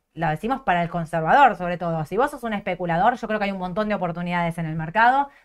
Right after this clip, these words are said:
siguiendo bien de corto plazo, digamos, así como dijimos, seis setenta el Merval, puede corregir ahora, esperen la corrección para volver a entrar, pero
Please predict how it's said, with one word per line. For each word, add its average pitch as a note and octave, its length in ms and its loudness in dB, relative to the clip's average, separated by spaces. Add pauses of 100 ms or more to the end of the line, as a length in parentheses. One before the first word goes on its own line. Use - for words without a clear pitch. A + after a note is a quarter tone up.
(140)
siguiendo A3 580 -2
bien G#3+ 240 -4
de G3+ 160 -6
corto G3+ 360 -2
plazo, A#3+ 680 4
digamos, F3+ 400 -4
así F3 220 -6
como G3+ 260 -2
dijimos, G3+ 400 -6
seis G3+ 200 -6
setenta G#3 360 -6
el F#3 60 -6
Merval, G3+ 420 -2
puede G#3 240 -2
corregir F3+ 380 -8
ahora, A3 280 2
esperen G#3+ 360 -4
la F3 80 -4
corrección F3+ 560 -6 (240)
para E3+ 240 0
volver F3+ 320 -4
a G#3 60 -2
entrar, G#3 400 2 (360)
pero A#3 460 4